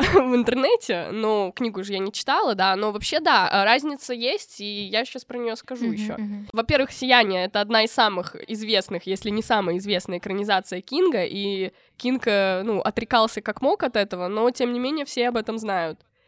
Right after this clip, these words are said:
Speaker 1: И, э, Кинг сказал, что вот главная проблема фильма в том, что Кубрик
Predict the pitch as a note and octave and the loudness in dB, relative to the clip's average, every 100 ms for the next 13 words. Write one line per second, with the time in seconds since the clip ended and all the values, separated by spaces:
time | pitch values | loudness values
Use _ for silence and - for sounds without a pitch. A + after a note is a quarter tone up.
0 | _ _ - G#3+ A3 G#3+ G#3 G3 - G#3+ | _ _ -10 -6 -2 0 0 -2 -6 -12
1 | - C#4+ F#4 - - A#3 A#3+ G3+ - - | -2 0 0 -2 -6 0 2 2 -2 -4
2 | G3+ G3+ G#3 A#3 A3 G3 F#3+ G3 A3 C#4 | -4 -4 2 4 4 0 -2 -4 0 0
3 | D#4+ B3 B3 A#3 F#3 F3 - - A#3+ E4+ | 0 -2 -4 -4 -4 -8 -6 -2 0 0
4 | - _ - - B3 D4+ - - | -4 _ -2 2 2 2 2 -2